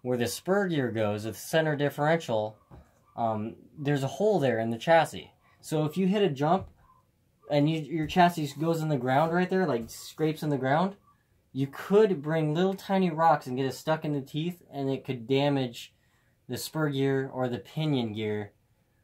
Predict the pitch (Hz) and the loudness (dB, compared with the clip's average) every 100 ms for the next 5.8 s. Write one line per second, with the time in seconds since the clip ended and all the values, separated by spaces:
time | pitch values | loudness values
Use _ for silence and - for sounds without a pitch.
0 | - 123 123 - 151 - - 120 110 110 | -8 -6 -4 0 0 0 0 0 2 -2
1 | 107 _ _ _ _ - 120 110 135 117 | -6 _ _ _ _ -10 -8 -6 -4 -4
2 | 107 107 110 113 117 110 110 107 104 98 | -2 -4 -4 -8 -4 -2 -2 0 0 0
3 | 113 120 117 98 92 85 - _ - - | -4 -2 -2 -4 -8 -12 -20 _ -20 -20
4 | - 156 143 131 - _ _ 139 143 175 | -4 4 4 2 -6 _ _ 0 4 4
5 | 185 180 - 214 214 131 107 | 2 -2 -2 2 2 2 -2